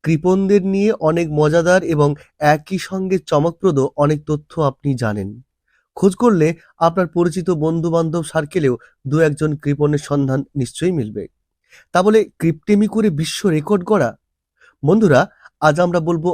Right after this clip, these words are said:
এমনই একজন বিশ্ব কৃপণ নারীর কথা, যিনি কিপটেমি করে বিখ্যাত ও বড়লোক দুটোই হয়েছিলেন।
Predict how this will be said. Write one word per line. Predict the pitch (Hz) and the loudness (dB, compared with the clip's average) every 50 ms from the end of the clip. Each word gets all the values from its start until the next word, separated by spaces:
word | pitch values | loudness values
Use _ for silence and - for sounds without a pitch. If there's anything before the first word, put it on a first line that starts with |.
| - _ | -4 _
এমনই | - 147 147 156 170 185 190 196 196 | 0 0 2 2 2 0 0 2 0
একজন | 185 165 151 - 185 180 165 135 123 123 123 | 0 -2 -2 -4 -2 -2 -2 -4 -4 -6 -6
বিশ্ব | 147 156 - - - - 180 165 | -6 -6 -8 -8 -4 -4 -4 -4
কৃপণ | 147 - 151 147 151 165 165 156 | -2 -4 -4 -4 -2 -2 0 0
নারীর | 147 139 127 127 127 147 135 - | 2 2 2 2 0 0 -2 -4
কথা, | - 113 - - 117 107 - _ _ _ _ _ _ _ _ _ | -6 -8 -8 -8 -12 -14 -14 _ _ _ _ _ _ _ _ _
যিনি | 135 151 165 180 175 | 0 0 2 2 0
কিপটেমি | 151 - - 151 151 151 - - 180 180 185 | -2 -4 -6 -6 -6 -6 -4 -2 0 0 0
করে | 170 175 185 175 180 175 165 - _ _ _ _ _ _ _ _ | 0 0 2 4 4 2 2 0 _ _ _ _ _ _ _ _
বিখ্যাত | 135 131 156 151 - - - 180 - - | -4 -2 -2 -2 -4 -6 -6 -4 -2 -2
ও | 202 196 - 185 156 | -2 -2 0 -2 0
বড়লোক | 139 143 151 156 156 165 160 139 | 0 2 2 2 2 0 -2 -2
দুটোই | 120 135 131 131 165 165 139 | -2 -4 -2 0 0 0 0
হয়েছিলেন। | 101 113 117 123 113 - - 110 107 104 | -2 -2 -4 -6 -6 -8 -10 -10 -8 -8